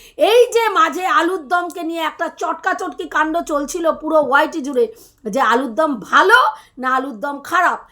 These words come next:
সেখানে ওয়াইটির দিদি বলেছিল, পাতানো দিদি কি বলেছিল? "আলুর দম প্রচুর টাকা,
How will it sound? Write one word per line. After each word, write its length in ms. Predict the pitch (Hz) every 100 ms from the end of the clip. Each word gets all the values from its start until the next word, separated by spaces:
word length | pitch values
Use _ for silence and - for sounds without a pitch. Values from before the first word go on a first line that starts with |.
| _ _ _
সেখানে 680 | 349 349 508 523 523 508 339
ওয়াইটির 520 | 381 403 453 508 302
দিদি 260 | 381 480
বলেছিল, 480 | 508 508 508 554 392
পাতানো 480 | 698 330 359 415 453
দিদি 260 | 427 453 453
কি 120 | 453
বলেছিল? 360 | 466 480 494 523 571 - _ _ _
"আলুর 540 | - 359 466 523 523 277
দম 460 | 415 453 480 480 -
প্রচুর 460 | 392 427 440 523 539
টাকা, 680 | - 440 440 381 269 -